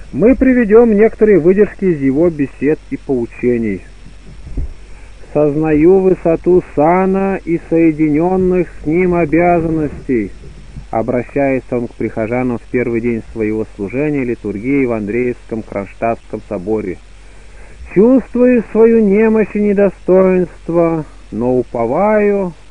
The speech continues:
на благодать и милость Божию,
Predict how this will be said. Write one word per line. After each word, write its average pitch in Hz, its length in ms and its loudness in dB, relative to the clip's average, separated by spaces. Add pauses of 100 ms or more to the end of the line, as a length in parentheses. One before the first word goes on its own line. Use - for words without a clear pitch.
(120)
на 120 200 -8
благодать 110 800 -2 (220)
и 185 120 -4
милость 214 560 0
Божию, 156 720 -2